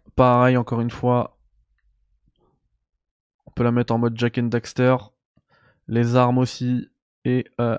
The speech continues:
ah tiens, je les ai pas débloqués, les skins de ces arcs. Bon, on va le faire. Donc voilà, euh,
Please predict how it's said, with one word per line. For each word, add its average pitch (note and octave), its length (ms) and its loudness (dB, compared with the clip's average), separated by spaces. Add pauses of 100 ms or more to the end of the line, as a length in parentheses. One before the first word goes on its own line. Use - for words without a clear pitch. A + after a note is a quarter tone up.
ah E3+ 160 0
tiens, D3+ 180 -2
je A#2 100 -2
les A2+ 80 0
ai A#2 40 -2
pas C3+ 120 -2
débloqués, A#2+ 440 -2
les A2+ 80 -2
skins A#2 320 -6
de G#2+ 100 -2
ces A2 220 -4
arcs. - 320 -10 (420)
Bon, A2+ 140 -2
on A2+ 80 0
va G#2+ 80 4
le G#2+ 80 2
faire. - 320 -6 (1800)
Donc D3 160 4
voilà, C#3+ 600 4
euh, B2+ 1120 2